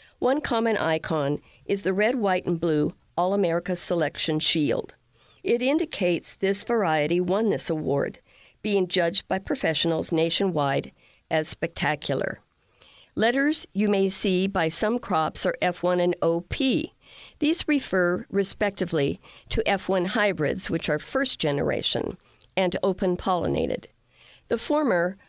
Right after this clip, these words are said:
are crosses between two parents to produce a variety with hybrid traits and vigor. If you collect seeds of these F one hybrids, they won't give you the same variety. Open pollinated plants, on the other hand,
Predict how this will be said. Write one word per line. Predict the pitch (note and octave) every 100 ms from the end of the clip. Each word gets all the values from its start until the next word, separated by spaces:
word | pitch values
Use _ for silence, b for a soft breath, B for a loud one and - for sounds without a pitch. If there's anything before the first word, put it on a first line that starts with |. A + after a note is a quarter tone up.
| b
are | G#3
crosses | G3+ A3+ G#3 G#3+ G3+
between | - G3 F3 F3+
two | - D4+
parents | D#4 - F3+ C#3 - - - b b
to | -
produce | A#3 G#3+ G3+ A#3+ B3+
a | B3+
variety | A#3 G3 F3+ F3 F#3
with | E3 D3+
hybrid | - F#3 A#3+ B3+
traits | - D#3+ D3+ - -
and | E3 E3
vigor. | F3 G3+ F3+ - - _ _ B B B B
If | E3 -
you | D#3
collect | - F3 F3+ -
seeds | - G#3+ F3 E3+ G3 -
of | E3+ E3+
these | E3+ D#3+ - E3+
F | E3+ -
one | D#3+ D#3+
hybrids, | E3+ C#3+ C#3 G3+ B3 - B B B
they | B3+
won't | C4 E4+ -
give | F#3+ E3+
you | E3+
the | F#3+
same | - E3 D#3+ D#3+
variety. | F#3 F3+ G3 E3+ - - - _ b b b -
Open | F#3+ F#3 D#3+
pollinated | G3 A3+ C#4 A#3+ F#3+ F3+
plants, | - F3+ E3+ E3 E3
on | D#3+
the | D#3+ -
other | E3 E3
hand, | D#3+ C#3+ C#3+